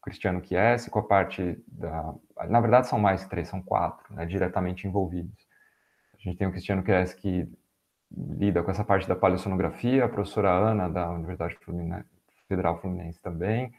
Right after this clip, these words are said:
A gente tem uma parceira no imp que vai fazer esses modelos. A gente tem um supercomputador no imp legal falar,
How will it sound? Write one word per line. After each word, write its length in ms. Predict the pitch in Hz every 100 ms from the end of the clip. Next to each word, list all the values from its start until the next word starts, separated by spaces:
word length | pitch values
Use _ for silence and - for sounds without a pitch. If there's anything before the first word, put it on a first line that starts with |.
| _ _ _ _ _ -
A 80 | 90
gente 240 | 107 104
tem 100 | 117
uma 200 | 117 113
parceira 400 | 117 117 127 117
no 180 | 135 135
imp 320 | 135 151 117
que 120 | -
vai 140 | 107 113
fazer 260 | 107 110
esses 180 | 117 110
modelos. 360 | 113 101 120 110
A 60 |
gente 140 | 123 120
tem 100 | 131
um 60 |
supercomputador 720 | 117 143 143 143 135 127 117
no 120 | 131 120
imp 200 | 135 135
legal 340 | 104 101 104
falar, 480 | 104 98 104 127